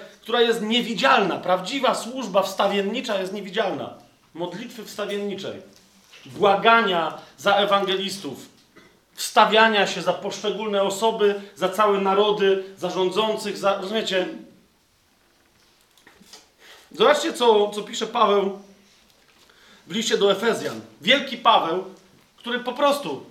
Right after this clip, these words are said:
był wielki dlatego, że był pokorny, dlatego, że miał duchowe poznanie. Nigdy sobie nie przypisał czegoś, co, czego nie powinien sobie przypisać. Do Efezjan, tłumacząc im, na czym polega walka duchowa,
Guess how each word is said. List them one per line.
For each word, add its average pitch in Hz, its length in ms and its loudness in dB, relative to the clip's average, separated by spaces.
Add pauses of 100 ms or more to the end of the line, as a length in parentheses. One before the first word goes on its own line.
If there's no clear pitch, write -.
(100)
był 190 200 -2
wielki 226 400 -2
dlatego, 214 420 -4
że 208 120 -6
był 208 160 -6
pokorny, 214 600 -2 (280)
dlatego, 202 300 0
że 196 60 -6
miał 202 200 -2
duchowe 220 340 -4
poznanie. 202 500 -2 (1080)
Nigdy 226 320 0
sobie 196 320 -4
nie 190 120 -2
przypisał 202 720 -4 (160)
czegoś, 220 340 -2
co, 202 220 -8
czego 202 220 -6 (100)
nie 220 120 -4
powinien 226 420 -4
sobie 220 260 -6
przypisać. 233 600 -10 (960)
Do 196 200 0
Efezjan, 254 680 2 (300)
tłumacząc 220 520 -2
im, 220 80 -4
na 220 100 -2
czym 220 180 -8
polega 214 320 -2
walka 220 320 2
duchowa, 220 600 -2